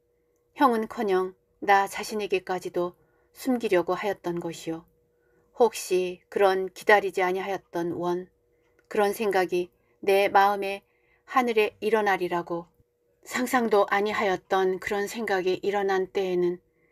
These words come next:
나는 스스로 놀라고 스스로 슬퍼하였소. 그래서 스스로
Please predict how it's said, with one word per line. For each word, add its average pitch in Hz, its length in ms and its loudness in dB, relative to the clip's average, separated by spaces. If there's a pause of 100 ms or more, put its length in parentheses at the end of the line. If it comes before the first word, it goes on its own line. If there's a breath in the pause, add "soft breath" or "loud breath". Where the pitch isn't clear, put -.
(160)
나는 185 400 2
스스로 185 380 -2
놀라고 180 580 -2 (460 soft breath)
스스로 202 440 0
슬퍼하였소. 180 840 -6 (800)
그래서 202 460 2
스스로 170 580 -4